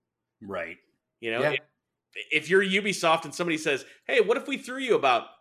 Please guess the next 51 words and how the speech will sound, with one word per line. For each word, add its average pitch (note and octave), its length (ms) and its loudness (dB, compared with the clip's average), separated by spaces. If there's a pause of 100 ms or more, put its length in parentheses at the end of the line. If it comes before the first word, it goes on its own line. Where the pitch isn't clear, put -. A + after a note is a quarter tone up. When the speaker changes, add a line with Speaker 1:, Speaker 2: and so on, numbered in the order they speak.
(160)
Speaker 2:
I - 120 4
don't F3 80 4
know, E3+ 200 0 (280)
forty F#3+ 280 2
million E3+ 320 0
dollars," C3+ 640 -2 (640)
why G2 180 -4
Speaker 1:
<laughs> - 0 -
Speaker 2:
wouldn't C3+ 320 0
you F3+ 60 -8 (580)
do C3 60 -18 (120)
that? F#3+ 160 -12 (340)
Speaker 1:
Right. E2+ 300 -12 (1000)
Yeah, C3+ 140 -6
I D3 40 -4
agree. C#3+ 260 -8 (320)
Speaker 2:
You D3 80 0
know, D#3 60 2
Speaker 1:
I C#3+ 40 -4
Speaker 2:
even G3 220 2
Speaker 1:
agree. G3 100 6
Speaker 2:
though F#3 40 6
it'll F3 120 4
probably F#3 260 4
cost B3 460 2 (460)
four C#4 240 6
hundred D#3+ 280 0
million D3 240 2
to C3+ 60 0
make D3 220 4
that C3 180 0
game, F#3+ 340 4 (400)
forty C4+ 320 6
million D3+ 260 6
dollars E3+ 320 6
goes A#3 220 6
a B3 80 4
long B3+ 300 4
way C4+ 160 4
to, D3+ 180 6
you G#3 100 -2
know, D#3+ 120 0
setting G3+ 260 0
up F#3+ 100 -6
a E3+ 40 -10
team G3+ 300 0
and E3 80 0
getting F3+ 160 -4
some D#3+ 140 -8
offices. C#3+ 560 -2
So, F2+ 320 -12